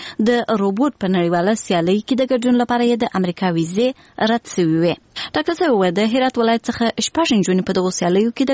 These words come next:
ګډون لپاره امریکا ته ولاړې سي، خو د سفر ویزې یې رد سوي وې. د اسوسییټډ پریس خبري اژانس ته راپور له مخې د امریکا د بهرنیو چارو وزارت د افغانستان د نجونو ډلې د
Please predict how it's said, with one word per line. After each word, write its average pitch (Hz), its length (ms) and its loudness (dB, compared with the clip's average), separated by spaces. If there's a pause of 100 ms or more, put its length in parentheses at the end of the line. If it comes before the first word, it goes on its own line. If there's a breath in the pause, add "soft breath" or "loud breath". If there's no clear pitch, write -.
ګډون 247 280 2
لپاره 208 220 -2
امریکا 190 320 -2
ته 175 140 -6
ولاړې 170 220 0
سي، 170 160 -6
خو 311 160 -2 (400 loud breath)
د 294 80 2
سفر 302 280 -2
ویزې 190 340 2
یې 202 80 2 (240)
رد 196 160 -4
سوي 151 320 -2
وې. 156 140 0 (480 loud breath)
د 254 80 2
اسوسییټډ 254 600 -2
پریس 202 140 -4
خبري 175 320 0
اژانس 240 260 0
ته 247 100 -4
راپور 247 200 0
له 233 80 2
مخې 226 240 0 (320 loud breath)
د 226 100 2 (140)
امریکا 240 360 -2
د 220 160 -2
بهرنیو 208 340 0
چارو 208 280 -2
وزارت 202 340 -2
د 202 40 0
افغانستان 180 540 0
د 175 60 2
نجونو 240 380 2
ډلې 170 320 -2
د 165 140 -4